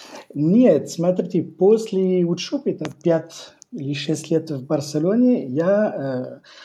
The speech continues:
хотел вообще ещё, э, открыть новую страну. И поскольку у меня, э, имя шведское, мой отец жил в, во Швеции, когда он был молодым и красивым, я хотел для себя открыть Швецию.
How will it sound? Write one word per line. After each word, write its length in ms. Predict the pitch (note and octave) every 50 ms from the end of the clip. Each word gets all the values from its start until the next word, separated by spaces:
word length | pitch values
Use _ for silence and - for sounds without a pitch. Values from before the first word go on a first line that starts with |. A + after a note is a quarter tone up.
| - _
хотел 340 | - - C#3+ C#3 - G3+ F#3+
вообще 280 | F3+ E3+ - - F#3 D3+
ещё, 440 | D#3 D#3 - - - G#3+ A3 F#3+ - -
э, 120 | D3 C#3 C3+
открыть 480 | - C#3 C#3 - - D#3+ D#3+ D#3 D#3+
новую 280 | D#3+ D#3+ F3+ F3 D#3 C#3+
страну. 600 | C#3+ C#3+ - C#3 C#3 D3 D#3+ F#3 A3+ C4+ F#4+ - - - - - - - _ _ _ _ -
И 280 | - E3 E3+ F3+ F#3+ G3 G3 E3+ - - - -
поскольку 480 | - - - - - B3+ B3 B3 - F3+
у 20 | E3
меня, 720 | E3 D#3+ D#3+ F3 F3+ F#3 F3+ F3 D3+ - D#3 C#3+ C3+ - -
э, 40 | - - -
имя 400 | F#3 G#3 A3 G#3 F3 D#3 C#3 C#3
шведское, 880 | - - - - G3+ C4+ B3+ - - - - C3+ B2 A2 A2 A#2 - _ _ _ _ _
мой 160 | - C3 C3+ C#3+
отец 300 | C#3 - - G3+ G3 -
жил 180 | C3+ D3+ F3 F3+ F3+
в, 340 | D#3+ D#3+ D3+ C3 C3+ B2+ B2+
во 80 | C#3 C3+
Швеции, 800 | - - - F3+ G3 F#3+ F#3 - - D#3 C#3 B2+ A#2+ A2 G#2+ _ _ _ _ _ _
когда 260 | - C#3 B2+ C3+ C#3+
он 100 | D3 C#3+
был 160 | C#3 C#3+ C3+ B2+
молодым 580 | B2+ C3 C3+ D3 D#3 C#3+ C3+ B2 A2+ A#2 A2+ - - - - - _ _ _ -
и 120 | D#3 D3+
красивым, 760 | D3+ C#3 D3 C#3 - - - C#4 C#4+ B3 G3 D3+ B2 A2 A2+ - - _ _ _
я 200 | - F#3+ G3+ A3+ G#3+
хотел 360 | - F3 - - - G#3+ A3+
для 240 | A3+ G#3 C#3+ C#3+ C3+
себя 420 | C#3 - D3+ C3+ D#3 F#3 G#3 - -
открыть 440 | D3 B2 _ - D#3 D#3+ F#3 F3+ F3+
Швецию. 640 | - - - C#3 C#3 C3 C#3 - - - - -